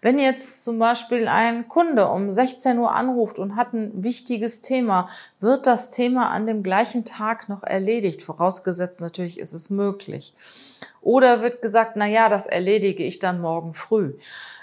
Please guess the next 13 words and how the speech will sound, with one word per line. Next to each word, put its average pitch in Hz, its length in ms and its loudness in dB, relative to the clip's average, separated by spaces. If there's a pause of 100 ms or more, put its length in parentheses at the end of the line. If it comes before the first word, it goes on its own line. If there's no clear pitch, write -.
Ähm, 196 580 0
wie 208 380 0
verantwortungsbewusst 233 1600 2
geht 226 180 0
derjenige, 214 1000 4
diejenige 208 1160 2
mit 185 600 0
ihren 196 500 -2
Aufgaben 160 720 4
oder 180 220 -2
seinen 190 640 2
Aufgaben 160 760 0
um? 147 380 -4